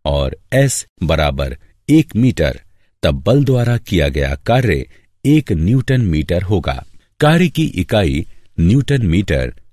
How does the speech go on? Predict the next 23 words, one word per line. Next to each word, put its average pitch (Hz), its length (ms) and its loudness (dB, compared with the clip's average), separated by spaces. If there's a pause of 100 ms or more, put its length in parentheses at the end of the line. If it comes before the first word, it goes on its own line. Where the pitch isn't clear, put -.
(180)
एनएम 113 560 0 (200)
या 73 400 -2 (140)
जूल 113 460 -2 (160)
यानी 80 420 -2 (180)
जे 85 380 -2
है। 76 160 -4 (460)
इस 156 160 2
प्रकार 71 520 -2 (320)
एक 156 280 4
न्यूटन 110 440 0
मीटर 78 500 -2 (220)
या 73 400 -2 (300)
एक 135 280 2
जूल 80 460 -2 (380)
किसी 170 260 0
वस्तु 131 400 -2
पर 135 220 -2
किए 80 320 -2
गए 73 280 -2 (360)
कार्य 135 280 2
की 95 200 -2
मात्रा 80 440 -2
है। 69 220 -4